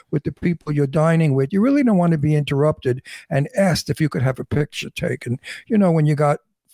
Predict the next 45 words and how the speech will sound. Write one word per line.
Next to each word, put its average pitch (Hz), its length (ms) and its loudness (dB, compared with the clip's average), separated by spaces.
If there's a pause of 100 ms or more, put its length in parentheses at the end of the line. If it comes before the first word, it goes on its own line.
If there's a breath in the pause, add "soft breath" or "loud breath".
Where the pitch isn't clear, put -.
(140)
French 175 300 0
food 175 300 0
hanging 160 280 2
out 160 140 2
of 165 60 2
your 160 80 2
mouth, 160 300 2
snails 160 440 0
or 185 100 -2
something. 175 440 -2 (480 loud breath)
So 180 460 -2 (760)
I 185 80 0
can't 180 260 0
blame 160 320 0
Barry, 143 460 2
but 143 280 0 (380 soft breath)
I've 202 140 0
seen 196 180 2
Barry 139 420 -2
around. 147 400 2 (560 loud breath)
Barry 233 320 0
doesn't 208 280 2
even 180 300 4
look 156 160 0
human. 160 580 0 (140)
If - 80 -4
he 175 100 0
doesn't 226 320 0
stop 196 340 -2
putting 170 280 0
crap 170 300 -2
in 156 100 2
his 139 160 -2
face 165 360 0
and 139 160 2
lifts 165 320 -2 (120)
and 151 180 0 (400 loud breath)
fillers 185 380 2
and 139 120 2
whatever, 151 500 2
he 151 100 0
doesn't 214 320 0
look 165 180 -2
human 170 320 2
anymore. 151 500 -2